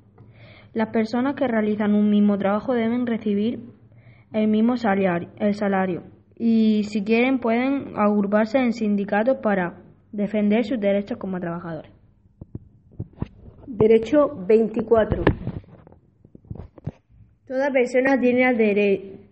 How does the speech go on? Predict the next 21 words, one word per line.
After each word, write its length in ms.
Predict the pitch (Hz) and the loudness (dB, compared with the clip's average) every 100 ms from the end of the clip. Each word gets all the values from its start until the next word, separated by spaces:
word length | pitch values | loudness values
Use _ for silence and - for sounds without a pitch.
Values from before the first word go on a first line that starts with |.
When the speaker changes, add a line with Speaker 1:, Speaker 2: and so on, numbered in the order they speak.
| _ | _
Speaker 3:
toda 200 | - 247 262 | -4 0 4
persona 380 | 254 247 247 | 4 4 2
tiene 480 | 233 240 247 262 262 - | 2 4 4 2 0 -2
el 180 | 220 | -2
derecho 440 | 202 202 220 233 254 | 0 2 0 0 0
al 100 | 233 | 0
descanso, 520 | 202 - 190 190 190 - - | 0 -2 -2 -2 -8 -14 -12
al 160 | 214 214 | -6 -2
disfrute 340 | 220 226 240 | -2 0 2
del 140 | 262 | 2
tiempo 320 | 233 233 220 220 | 4 0 0 0
libre, 420 | 202 190 180 185 208 | 0 -2 -4 -8 -4
a 60 | |
una 200 | 220 240 | 0 2
limitación 560 | 254 233 220 208 220 226 | 4 4 2 0 0 0
razonable 560 | 226 220 214 214 240 | 0 0 -2 0 2
de 140 | 254 220 | 2 2
la 140 | 202 | 0
duración 500 | 190 190 190 220 226 | 0 -2 -2 -2 -2
del 160 | 226 190 | -2 -4
trabajo 640 | 190 185 202 247 311 - | -2 -2 -2 -4 -6 -8